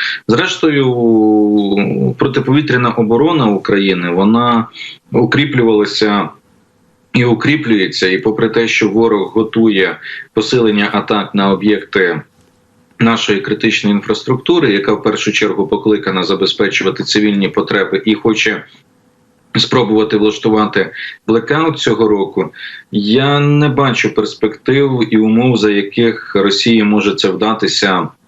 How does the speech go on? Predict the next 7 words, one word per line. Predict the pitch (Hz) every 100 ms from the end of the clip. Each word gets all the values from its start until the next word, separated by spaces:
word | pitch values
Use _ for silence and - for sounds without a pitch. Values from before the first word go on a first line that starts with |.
| _ _ _ _ _ -
ну, | 120
скажімо, | 113 110 98 107 101 87 - - - _ 104 104
краще | 117 131 127 -
там | 107 98 95
з | 95
якимось | 104 104 113 104 -
іншими, | 120 110 113 101